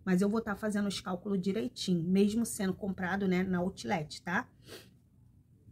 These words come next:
E fiz um do Seven, tá? O hidratante também peguei, tá, gente, na Outlet. Esses hidratantes que eu monto o kit assim,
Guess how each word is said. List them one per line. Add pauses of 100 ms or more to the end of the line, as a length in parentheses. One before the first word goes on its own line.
(3500)
E
fiz
um
do
Seven, (960)
tá? (640)
O
hidratante
também
peguei, (180)
tá,
gente,
na
Outlet. (1400)
Esses
hidratantes
que
eu
monto
o
kit
assim,